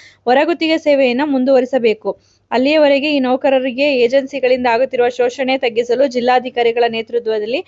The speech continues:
ಸಂಘವೊಂದನ್ನು ಸ್ಥಾಪಿಸಿ ಮೇಲ್ವಿಚಾರಣೆ ವ್ಯವಸ್ಥೆ ಮಾಡಬೇಕು. ನಿಗದಿತ ಕಾಲದವರೆಗೂ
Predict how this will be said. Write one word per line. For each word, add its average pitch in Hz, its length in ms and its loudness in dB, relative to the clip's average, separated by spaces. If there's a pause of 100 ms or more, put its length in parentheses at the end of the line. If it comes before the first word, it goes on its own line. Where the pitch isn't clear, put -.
(280)
ಸಂಘವೊಂದನ್ನು 302 600 0
ಸ್ಥಾಪಿಸಿ 247 500 -2
ಮೇಲ್ವಿಚಾರಣೆ 262 680 0
ವ್ಯವಸ್ಥೆ 247 280 0
ಮಾಡಬೇಕು. 226 600 0 (440)
ನಿಗದಿತ 269 460 0
ಕಾಲದವರೆಗೂ 254 640 2